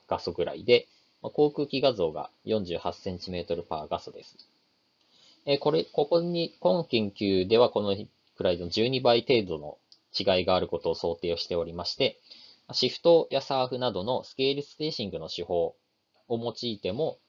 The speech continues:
まあ、たかだか五倍程度のスケール変化が想定されていて、まあ、それ以上の変化が伴うと、まあ、精度が落ちるということが、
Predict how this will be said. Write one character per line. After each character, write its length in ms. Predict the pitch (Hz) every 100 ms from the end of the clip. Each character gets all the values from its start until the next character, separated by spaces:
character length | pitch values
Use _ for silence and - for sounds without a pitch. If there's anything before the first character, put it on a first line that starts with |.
| 139
ま 60 |
あ、 20 |
た 100 | -
か 100 | 110
だ 100 | 170
か 100 | 120
五 160 | 85 90
倍 280 | 117 135 127
程 340 | - 143 139 131
度 120 | 143
の 100 | 139
ス 180 | - -
ケ 320 | 113 107 104
ー 60 | 101
ル 140 | 98
変 240 | 127 110
化 280 | 95 - 80
が 120 | 104 120
想 200 | 107 98
定 200 | 98 90
さ 140 | 95
れ 100 | 90
て 120 | -
い 100 | 87
て、 240 | - 139 - - -
ま 60 |
あ、 20 | 113
そ 120 | 147
れ 80 | 180
以 80 |
上 180 | 170 120
の 200 | 82 78 -
変 180 | 113 98
化 160 | 87
が 220 | 85 78 -
伴 340 | 98 95 101
う 80 | 95
と、 280 | - 147 - _ _ _ _ _ _ _ _ _ _ _ _ _ -
ま 100 | 107
あ、 20 |
精 220 | - 110
度 100 | 87
が 100 | 80
落 160 | 80 -
ち 100 | 107
る 160 | 80 -
と 80 | 95
い 100 | 95
う 20 |
こ 100 | 92
と 140 | 113 135
が、 200 | 82